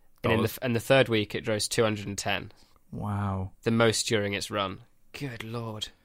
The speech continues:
Speaker 2: That's
Speaker 1: Six million, um, budget, too.
Speaker 2: I mean, how do you mess up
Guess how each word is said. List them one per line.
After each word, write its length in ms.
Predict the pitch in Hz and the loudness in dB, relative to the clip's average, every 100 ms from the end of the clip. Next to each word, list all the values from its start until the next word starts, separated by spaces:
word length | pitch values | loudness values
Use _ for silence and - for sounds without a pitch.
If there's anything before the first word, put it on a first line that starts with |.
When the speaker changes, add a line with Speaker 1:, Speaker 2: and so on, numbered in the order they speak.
| _ | _
Speaker 2:
That's 240 | - 135 - | 0 2 4
Speaker 1:
Six 260 | 180 143 | 2 2
million, 500 | 143 151 147 131 127 - | 4 4 6 4 0 0
um, 320 | 120 113 107 - - | -2 0 -4 -6 -4
budget, 340 | 127 110 95 | -2 -2 -4
too. 280 | 120 107 95 _ _ _ - - | -2 -2 -2 _ _ _ -12 2
Speaker 2:
I 60 | 170 | 4
mean, 100 | 202 | 4
how 220 | 233 330 | 4 2
do 120 | 311 | 2
you 180 | 226 151 | 0 0
mess 340 | 139 156 131 143 | 2 4 4 2
up 240 | 110 | -2